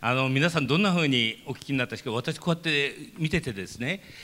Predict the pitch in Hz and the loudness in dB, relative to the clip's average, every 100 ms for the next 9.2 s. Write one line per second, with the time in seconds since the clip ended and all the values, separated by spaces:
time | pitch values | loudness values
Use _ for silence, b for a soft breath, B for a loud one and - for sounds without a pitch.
0 | B - 127 131 139 131 156 165 185 175 | B -10 -6 -6 -4 2 2 2 2 2
1 | - 139 120 117 110 - - 131 123 113 | 4 4 6 4 2 -4 -2 0 -2 -8
2 | - 110 113 110 110 110 107 101 - - | -8 -8 -6 -6 -6 -4 -6 -8 -12 -2
3 | 113 110 110 107 - - - - - - | 2 2 0 -4 -10 -20 -20 -20 -20 -20
4 | - - 95 82 - b b b - 127 | -16 -10 -10 -10 -18 b b b -8 -4
5 | 131 147 120 131 123 139 110 120 117 127 | -2 -2 -2 -4 -4 -6 -6 -8 -6 -2
6 | 117 113 - 117 127 131 127 139 143 120 | 0 0 -2 -10 -6 -6 -2 0 0 -2
7 | 117 107 104 113 117 127 117 107 95 B | -4 -4 -4 -6 -6 -4 -2 -4 -8 B
8 | B - 139 135 117 110 107 - 131 120 | B -2 0 0 0 -2 -2 -8 -14 -12
9 | 123 160 | -10 -10